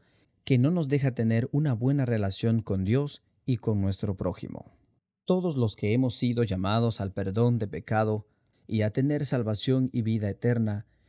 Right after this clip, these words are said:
necesitamos tener bien claro que debemos terminar con los deseos de la carne.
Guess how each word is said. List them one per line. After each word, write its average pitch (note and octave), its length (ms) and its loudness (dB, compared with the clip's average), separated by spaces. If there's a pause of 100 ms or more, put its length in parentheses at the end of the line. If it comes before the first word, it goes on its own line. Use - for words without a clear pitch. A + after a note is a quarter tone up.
(120)
necesitamos B2+ 760 0
tener C3+ 300 0
bien C3+ 340 0
claro B2+ 340 -2
que B2 140 -2
debemos A#2+ 420 0
terminar A2+ 540 0
con A#2+ 160 0
los G#2+ 160 -2
deseos A2 420 0
de G#2+ 120 -2
la G2+ 120 -2
carne. - 480 -8